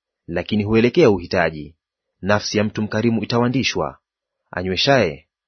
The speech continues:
atanyweshwa mwenyewe. Awanyimaye watu nafaka, watu watamlaani; auzaye nafaka, baraka itakuwa kichwani pake. Atafutaye mema kwa bidii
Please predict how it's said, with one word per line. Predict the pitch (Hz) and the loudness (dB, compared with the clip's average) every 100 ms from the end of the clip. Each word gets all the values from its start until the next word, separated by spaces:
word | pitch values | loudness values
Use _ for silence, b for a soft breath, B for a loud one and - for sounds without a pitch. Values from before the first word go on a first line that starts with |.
| _ | _
atanyweshwa | - - 139 170 - | -10 -4 0 0 0
mwenyewe. | 92 87 85 78 73 78 _ _ b b | -4 -4 -4 -4 -8 -14 _ _ b b
Awanyimaye | 92 104 127 160 143 | 0 2 2 4 6
watu | 104 - | 4 2
nafaka, | 82 87 117 110 113 107 - _ _ _ - | -8 -2 -2 0 -2 -2 -6 _ _ _ 0
watu | 90 101 110 | 2 2 2
watamlaani; | 107 107 110 113 107 87 73 - _ _ _ | 0 0 2 4 2 -2 -8 -16 _ _ _
auzaye | 98 95 92 123 | -2 0 0 0
nafaka, | 87 80 120 139 127 82 - _ _ _ - | 0 -2 0 0 0 -2 -6 _ _ _ 0
baraka | 90 110 - | 2 2 2
itakuwa | 104 107 - 135 | -2 -2 2 2
kichwani | - - 92 | 0 -4 -2
pake. | - 87 - 78 71 _ _ _ _ _ _ _ _ | 0 0 0 -12 -12 _ _ _ _ _ _ _ _
Atafutaye | - 127 107 - 127 175 120 | -8 -6 -6 -6 0 4 4
mema | 110 98 | 4 0
kwa | 85 87 | -2 -6
bidii | 90 117 113 107 | 0 2 2 0